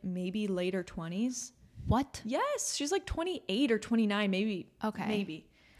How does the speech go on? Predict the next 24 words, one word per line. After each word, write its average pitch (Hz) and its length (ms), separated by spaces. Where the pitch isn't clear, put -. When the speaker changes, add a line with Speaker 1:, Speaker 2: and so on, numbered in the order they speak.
Speaker 2:
Well, 320 100
I 359 40
Speaker 1:
But 349 40
Speaker 2:
mean, 349 380
the - 80
Speaker 1:
I'm 370 80
Speaker 2:
ju- - 60
Speaker 1:
twenty-four. 440 1000
I'm, 254 240
I'm 269 160
twenty-four. 320 360
Roman's 262 320
twenty-five. 330 580
Like, 220 260
Speaker 2:
Yeah, 240 140
I'm 247 100
still 294 160
getting 392 260
used 214 200
to 240 60
the 269 100
fact 269 320
that, 233 120
like, 196 340